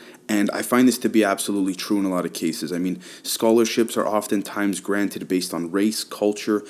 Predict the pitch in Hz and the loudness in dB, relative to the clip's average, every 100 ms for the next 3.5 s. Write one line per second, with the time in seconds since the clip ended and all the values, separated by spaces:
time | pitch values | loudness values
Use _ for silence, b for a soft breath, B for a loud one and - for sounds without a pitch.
0 | B B - - 107 120 120 110 - - | B B -6 0 4 8 8 6 2 0
1 | 110 107 98 123 113 107 104 - 107 110 | 2 4 2 4 4 4 0 2 4 4
2 | 107 107 98 92 104 98 101 98 - 95 | 4 2 2 0 -4 -4 -2 -2 -4 -4
3 | 95 - 76 - - | -4 -4 -8 -10 -14